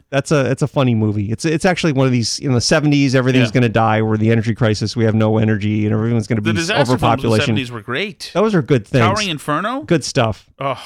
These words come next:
Speaker 1: Steve
Speaker 2: man.
Speaker 1: McQueen. Everyone was
Speaker 2: O J?
Speaker 1: in that. O J, <laughs> yeah. Before, you know, he had some
Speaker 2: When,
Speaker 1: issues.
Speaker 2: and everybody loved him.
Speaker 1: Every did. I loved him too. He was
Speaker 2: Yeah.
Speaker 1: great. He was a great, he was a great guy. He was happy. He
Speaker 2: Yeah.
Speaker 1: did the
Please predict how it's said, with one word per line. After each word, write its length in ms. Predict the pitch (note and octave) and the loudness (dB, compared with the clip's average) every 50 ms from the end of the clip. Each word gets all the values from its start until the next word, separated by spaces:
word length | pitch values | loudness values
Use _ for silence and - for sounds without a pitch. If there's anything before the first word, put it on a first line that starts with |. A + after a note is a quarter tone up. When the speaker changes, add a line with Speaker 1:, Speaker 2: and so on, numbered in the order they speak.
| - - | -16 -10
Speaker 1:
Steve 220 | - - D3+ D3 | -2 0 2 2
Speaker 2:
man. 200 | D3 C#3+ B2+ A#2+ | 2 0 0 2
Speaker 1:
McQueen. 460 | E3 D#3 D3+ D3+ D#3 D#3+ E3 D#3 - - | 2 2 4 4 4 2 2 0 -2 -2
Everyone 320 | - D3 D3 G#3+ A#3+ G#3+ D#3 | 0 2 2 4 4 4 4
was 80 | C3 A2+ | 4 4
Speaker 2:
O 40 | |
J? 60 | B2+ C3+ | 4 4
Speaker 1:
in 60 | B2 | 4
that. 260 | A#2+ G#2+ G#2+ - - - | 4 2 0 -2 -2 2
O 160 | D3+ D#3+ F#3+ | 4 4 4
J, 320 | D#3+ F3 G3 F#3 F#3 G3 F#3+ | 6 4 4 4 4 4 4
<laughs> 60 | E3+ | 4
yeah. 140 | - G#2 - - - - - F#4+ - - - - | 4 2 2 0 -4 -8 -14 -16 -16 -18 -18 -12
Before, 460 | - B2 C3+ B2+ - D#3+ D#3 D3+ D#3 D#3 D3+ | -6 -4 -4 -2 0 2 2 2 2 2 2
you 100 | D#3 D#3 | 2 4
know, 60 | C#3 | 4
he 80 | C3+ C#3 | 4 4
had 100 | C3+ C3 | 2 2
some 100 | E3 - | 2 2
Speaker 2:
When, 80 | - C3+ | 2 2
Speaker 1:
issues. 340 | - - F#3 F#3 - - - | 2 0 -2 -2 -2 -6 -6
Speaker 2:
and 140 | D3 C#3 C#3 | -6 -4 -4
everybody 420 | D3+ F3+ F#3+ F#3 F3 E3+ E3 D#3 | -4 -4 -4 -2 -4 -2 -2 -4
loved 300 | D3 D3 C#3+ C3+ C3 C3 | -2 -2 -4 -4 -4 -6
him. 180 | A#2 G#2+ G#2 - - | -6 -8 -6 -4 0
Speaker 1:
Every 260 | B2 C3 D3 G3+ A3 | 0 2 2 2 0
did. 340 | F3 D3+ F#3+ A3 A#3+ B3+ G3 | 2 2 4 4 4 2 2
I 140 | F3 F#3+ A3 | 0 0 -2
loved 260 | A#3+ B3 B3 A#3+ A#3+ | -2 -4 -4 -4 -4
him 140 | A#3+ A3 - | -4 -4 -2
too. 220 | - A3+ C#4 C#4+ | 0 0 0 0
He 100 | A3 D#3 | 0 2
was 160 | D3 C#3+ C3+ | 0 0 0
Speaker 2:
Yeah. 80 | D3+ C#3+ | -4 -8
Speaker 1:
great. 340 | C#3 E3 G3 C4+ D4+ D4 A3 | -8 -4 -2 -2 -2 0 0
He 60 | D3 | 0
was 140 | C3 A2+ B2+ | 2 2 0
a 40 | |
great, 280 | A2+ - D3 D#3+ F3+ - | 0 0 0 -2 -2 -2
he 100 | E3+ D#3 | -2 -2
was 80 | C3+ B2+ | 0 -2
a 60 | B2 | -2
great 240 | - D3 C#3+ C#3+ - | 0 0 -2 -2 -2
guy. 240 | - F#3 G#3 A3+ A3+ | -2 -2 0 0 0
He 60 | G3+ | 0
was 140 | D3+ C3 - | -2 -2 0
happy. 360 | E3 F3+ G3+ G#3 - A3 G#3 | 0 -2 -2 -2 -4 -6 -4
He 80 | F#3+ D#3 | -2 0
Speaker 2:
Yeah. 200 | D#3+ D3 D3 C3+ | 0 0 0 2
Speaker 1:
did 40 | |
the 140 | A#2+ - - | 0 -2 -2